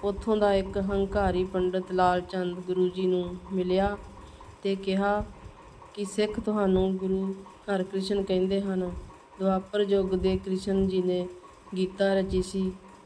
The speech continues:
ਤੁਸੀਂ ਉਸ ਦੇ ਅਰਥ ਕਰਕੇ ਵਿਖਾਓ। ਗੁਰੂ ਨਾਨਕ ਦੇ ਘਰ ਵਿੱਚੋਂ ਧੁਰੋਂ ਪ੍ਰਾਪਤ ਹੋਈ ਨਿਮਰਤਾ ਦੇ ਧਾਰਨੀ ਸਤਿਗੁਰੂ ਜੀ ਬੋਲੇ,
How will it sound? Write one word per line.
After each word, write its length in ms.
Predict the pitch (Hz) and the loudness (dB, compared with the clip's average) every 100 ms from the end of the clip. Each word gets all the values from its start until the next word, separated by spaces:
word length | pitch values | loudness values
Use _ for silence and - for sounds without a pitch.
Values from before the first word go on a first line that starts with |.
| - | -10
ਤੁਸੀਂ 320 | 202 196 214 | -8 0 4
ਉਸ 180 | 202 196 | 4 2
ਦੇ 280 | 196 202 202 | 2 2 2
ਅਰਥ 200 | 190 220 | 0 -4
ਕਰਕੇ 440 | 208 196 185 185 | 0 0 2 0
ਵਿਖਾਓ। 420 | 175 165 165 160 160 - - - - - - - - - - - - - 196 | 0 -2 -6 -8 -10 -16 -20 -20 -20 -20 -20 -20 -18 -18 -20 -20 -20 -10 0
ਗੁਰੂ 240 | 190 226 | 6 6
ਨਾਨਕ 560 | 220 202 208 208 - 214 | 6 4 2 -2 -4 -2
ਦੇ 300 | 214 214 214 | 2 0 0
ਘਰ 340 | 226 214 190 | 2 2 2
ਵਿੱਚੋਂ 500 | 190 190 196 196 196 196 - | 0 -2 0 0 0 -8 -2
ਧੁਰੋਂ 260 | 226 196 208 | 2 2 2
ਪ੍ਰਾਪਤ 460 | 214 202 190 - | 2 0 0 -4
ਹੋਈ 280 | 196 190 175 | -2 0 0
ਨਿਮਰਤਾ 520 | 185 190 196 185 196 | 0 0 -2 -2 -2
ਦੇ 180 | 185 185 | 0 -2
ਧਾਰਨੀ 640 | 180 196 180 170 175 175 185 - - - | 2 4 4 2 -2 -4 -6 -18 -20 -12
ਸਤਿਗੁਰੂ 500 | - 185 180 185 185 | -6 -6 -2 0 0
ਜੀ 120 | 185 | 0
ਬੋਲੇ, 560 | 185 180 180 190 196 | 0 0 0 0 0